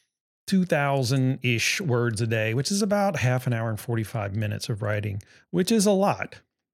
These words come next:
So why did I choose to do that? And why am I calling this a personal challenge?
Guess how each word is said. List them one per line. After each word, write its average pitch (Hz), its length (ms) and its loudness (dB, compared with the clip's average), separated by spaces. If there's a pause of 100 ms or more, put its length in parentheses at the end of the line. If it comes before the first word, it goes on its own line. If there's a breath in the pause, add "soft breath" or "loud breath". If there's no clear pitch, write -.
(360)
So 127 600 0
why 175 300 2
did 170 180 2
I 160 220 2
choose 120 480 0
to 117 140 -2
do 107 180 -2
that? - 520 -8 (120)
And 101 160 -6
why 135 200 0
am 147 100 0
I 139 100 0
calling 127 300 0
this 117 180 -2
a 117 60 -4
personal 107 420 -4
challenge? 90 500 -10